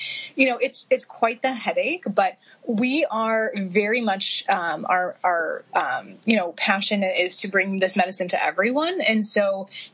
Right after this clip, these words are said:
um, we choose to still try to take as many insurance providers as we can, even though it is quite the headache. So,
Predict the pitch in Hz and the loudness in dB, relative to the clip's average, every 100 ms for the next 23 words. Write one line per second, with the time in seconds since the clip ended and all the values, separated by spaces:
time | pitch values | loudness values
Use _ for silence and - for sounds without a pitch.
0 | - 208 175 180 220 208 - 262 247 - | -2 0 0 -2 0 0 2 0 0 -2
1 | 220 226 208 208 190 185 202 190 175 170 | 0 0 0 0 0 0 0 0 0 0
2 | 175 190 180 180 180 175 165 170 - 170 | 0 0 -2 -2 0 2 2 0 -2 -2
3 | 160 - 175 160 165 202 190 180 180 175 | -2 2 2 2 -2 0 0 0 -4 0
4 | 190 160 147 156 - 180 156 - 165 - | 2 2 0 -2 -2 -2 0 -2 0 0
5 | - - 185 | -2 2 2